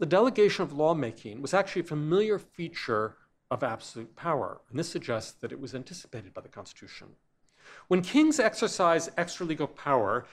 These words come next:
they usually have at least some delegated authority from Parliament. For example, take the most notorious example, when Henry the eighth issues binding proclamations, as if he was writing statutes just personally, he acts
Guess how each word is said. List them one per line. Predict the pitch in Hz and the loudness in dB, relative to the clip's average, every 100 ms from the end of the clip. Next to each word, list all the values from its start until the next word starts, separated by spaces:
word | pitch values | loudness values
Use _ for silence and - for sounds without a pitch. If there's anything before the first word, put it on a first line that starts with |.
| - - | -10 2
they | |
usually | 175 240 254 285 | 4 6 4 2
have | 165 170 160 | 4 2 0
at | - | -2
least | 180 226 - | 2 2 2
some | - 220 | 0 0
delegated | 147 156 180 156 147 151 | 2 4 4 2 -2 -2
authority | 156 - 117 104 120 | -6 0 0 0 -4
from | - 147 | -8 -8
Parliament. | - 254 240 127 101 - _ _ _ - | 2 6 6 4 -2 -10 _ _ _ -2
For | - | 0
example, | 208 - 247 233 117 | 2 4 2 2 -2
take | - 151 | -2 -8
the | 139 | -8
most | 127 - | -10 -10
notorious | 131 - 196 202 - | -12 -4 2 2 0
example, | 117 123 95 113 117 - - _ | -6 -6 -6 -6 -6 -10 -20 _
when | 139 | -8
Henry | 113 214 262 240 | 0 2 4 4
the | 185 - 180 | 0 0 2
eighth | 143 - - _ _ _ | 2 0 -12 _ _ _
issues | 175 175 190 143 | -2 -2 -2 -4
binding | - 139 175 165 160 | -2 2 2 0 -4
proclamations, | - 151 143 139 127 147 - 101 - - | 0 0 0 -2 0 0 -2 -10 -14 -14
as | 104 | -8
if | 110 - _ | -8 -10 _
he | 117 | -12
was | 101 | -2
writing | 120 120 120 | -2 -2 -6
statutes | - 123 135 - - - | -8 -6 -6 -10 -16 -14
just | - - | -14 0
personally, | 170 175 - 95 120 - - - | 0 0 0 -2 -4 -10 -18 -4
he | 208 - | -2 2
acts | 214 226 | 2 2